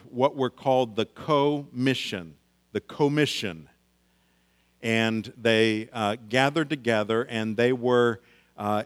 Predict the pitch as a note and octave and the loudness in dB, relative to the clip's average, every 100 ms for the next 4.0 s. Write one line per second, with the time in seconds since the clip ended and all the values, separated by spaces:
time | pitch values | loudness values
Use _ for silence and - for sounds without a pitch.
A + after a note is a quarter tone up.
0 | C#3+ C3 C#3 D3 - B2 A#2+ C3 C#3 C3 | -2 0 0 -2 -4 -4 0 2 2 0
1 | B2 C3+ A2+ A#2 G#2+ - C#3 C3+ - C3+ | -4 -6 -2 -2 -4 -8 -8 -6 -4 -4
2 | A2+ A#2+ A#2 B2 A#2+ A#2+ A2 - C3 C3 | -2 0 0 -2 -2 -4 -6 -6 0 2
3 | A#2+ A2+ - - - A2 A2+ B2+ C3+ C3 | 2 -2 -8 -16 -8 -6 -4 -2 -2 -4